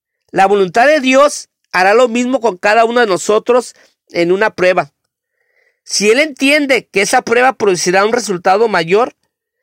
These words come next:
teniendo esto en mente, uno de los mejores regalos que puede darle a su hijo o hija es la sabiduría para entender la soberanía de Dios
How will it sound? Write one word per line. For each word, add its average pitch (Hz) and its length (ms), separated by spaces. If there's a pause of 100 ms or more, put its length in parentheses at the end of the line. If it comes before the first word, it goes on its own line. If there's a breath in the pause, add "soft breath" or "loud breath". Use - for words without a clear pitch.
(240)
teniendo 214 580
esto 220 380
en 233 140
mente, 220 440 (560)
uno 233 280
de 269 100
los 226 100
mejores 214 360
regalos 214 480
que 175 100
puede 214 240
darle 214 260
a 220 60
su 180 160
hijo 196 380 (120)
o 160 160
hija 254 380 (320 soft breath)
es 185 160
la 233 140
sabiduría 185 760 (640)
para 180 180
entender 175 420
la 254 120
soberanía 185 680
de 175 120
Dios 196 560